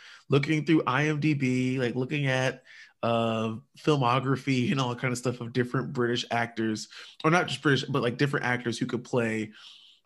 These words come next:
that role. And so I'm sad to see Daniel Craig go, but, like, I, it's, it's such a fun exercise. I have some of my hopes. They're, like, they're a little bit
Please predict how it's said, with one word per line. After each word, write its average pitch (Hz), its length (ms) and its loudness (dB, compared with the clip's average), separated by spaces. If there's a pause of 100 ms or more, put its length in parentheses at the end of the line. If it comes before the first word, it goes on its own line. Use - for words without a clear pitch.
(120)
that 113 260 -2
role. 110 500 -4 (400)
And 110 460 -4 (100)
so 110 360 -4
I'm 117 200 -6
sad 123 320 2
to 117 60 -4
see - 120 -2
Daniel 113 280 -2
Craig 110 280 -2
go, 107 360 -4 (300)
but, 110 220 -2
like, 107 420 -6
I, 117 460 0 (240)
it's, 143 220 2
it's 156 340 2
such 165 240 4
a 160 80 2
fun 139 200 0
exercise. 135 760 0
I 131 80 2
have 135 280 2
some 139 200 -2
of - 20 -4
my 127 120 -2
hopes. 123 440 0 (220)
They're, 160 160 8
like, 151 220 4 (340)
they're 147 220 6
a - 100 2
little 151 260 4
bit 143 320 2